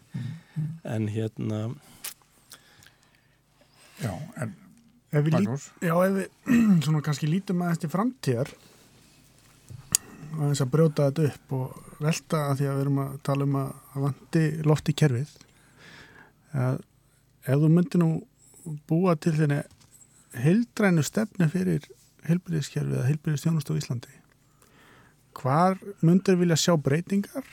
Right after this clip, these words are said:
Speaker 3: og hvar heldur að helstu hindranir, eh, séu á þeim vegi í þá átt sem að þið í Læknafélagi Reykjavíkur mynduð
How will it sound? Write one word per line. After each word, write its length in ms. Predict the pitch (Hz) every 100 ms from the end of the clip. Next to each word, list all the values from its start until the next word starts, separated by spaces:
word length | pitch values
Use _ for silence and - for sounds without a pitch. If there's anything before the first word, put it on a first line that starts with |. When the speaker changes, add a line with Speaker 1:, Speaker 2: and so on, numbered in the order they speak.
| - - -
Speaker 3:
og 60 | -
hvar 240 | 147 160 170
heldur 320 | 170 - 170
að 100 | 143
helstu 340 | 165 - - 147
hindranir, 800 | 135 190 254 - 214 190 175 175
eh, 160 | 180 185 -
séu 400 | - 196 208 180
á 60 |
þeim 300 | 160 185 175 175
vegi 320 | 214 135 104 202
í 180 | 156 151
þá 80 | 151 160
átt 160 | -
sem 220 | - 147 143
að 140 | 135 - _ _ _ _ _ _ - - _ _ _ _ _ -
þið 360 | 151 170 170
í 40 | 156
Læknafélagi 540 | 147 147 147 135 131
Reykjavíkur 400 | 156 170 165 165
mynduð 440 | 156 139 151 147